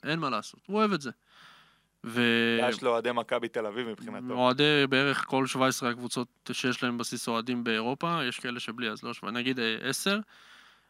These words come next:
Speaker 1: אז, אה, אתמול, אחרי שפורסם שהוא לא היה בחגיגות האליפות במונקו והכל, אז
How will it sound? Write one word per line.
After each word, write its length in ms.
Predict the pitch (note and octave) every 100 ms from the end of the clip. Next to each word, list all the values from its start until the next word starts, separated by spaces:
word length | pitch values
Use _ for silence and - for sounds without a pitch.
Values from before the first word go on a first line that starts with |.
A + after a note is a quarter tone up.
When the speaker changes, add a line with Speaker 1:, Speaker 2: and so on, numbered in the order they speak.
| -
Speaker 1:
אז, 300 | A#2+ A#2 A#2
אה, 760 | A#2+ A#2+ A#2 A#2 A#2 A2+ - -
אתמול, 640 | - D3 F#3 G3+ G3 F#3+ D3+
אחרי 280 | A2 D3
שפורסם 520 | D3 E3 C3+ - D3 C3+
שהוא 160 | B2+
לא 80 | B2+
היה 120 | C3+
בחגיגות 440 | C3+ B2 A#2+ B2+ C3+
האליפות 360 | A#2+ A#2 D3
במונקו 500 | C3+ A#2 A#2 - D3
והכל, 360 | C3 A#2+ G3+ F#3
אז 160 | B2